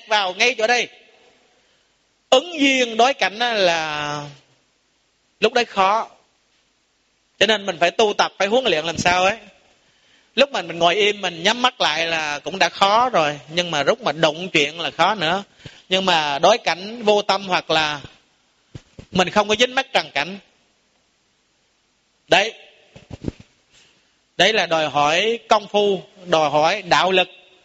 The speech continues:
đòi hỏi trí bát nhã, đòi hỏi quán chân không duyên khởi. Đó, đòi hỏi, à, là mình biết đâu là vọng tâm vân vân, thì, thì mình hãy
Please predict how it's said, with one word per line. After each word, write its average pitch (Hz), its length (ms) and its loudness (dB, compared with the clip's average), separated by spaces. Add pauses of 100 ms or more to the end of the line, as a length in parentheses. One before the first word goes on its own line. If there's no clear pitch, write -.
(600)
đòi 165 280 4
hỏi 151 280 0
trí 269 260 0
bát 285 180 0
nhã, 202 420 -2 (260)
đòi 170 260 2
hỏi 151 260 0
quán 220 360 0
chân 226 300 0
không 220 300 -2
duyên 226 200 2
khởi. 180 440 0 (1600)
Đó, 170 440 -2
đòi 165 280 2
hỏi, 156 540 0
à, 202 220 0
là 165 160 0
mình 151 160 -8
biết 202 260 0
đâu 190 200 2
là 165 100 0
vọng 143 240 -2
tâm 170 160 0
vân 165 140 -4
vân, 165 140 0 (140)
thì, 151 220 0
thì 147 160 -2
mình 147 200 -4
hãy 160 240 -2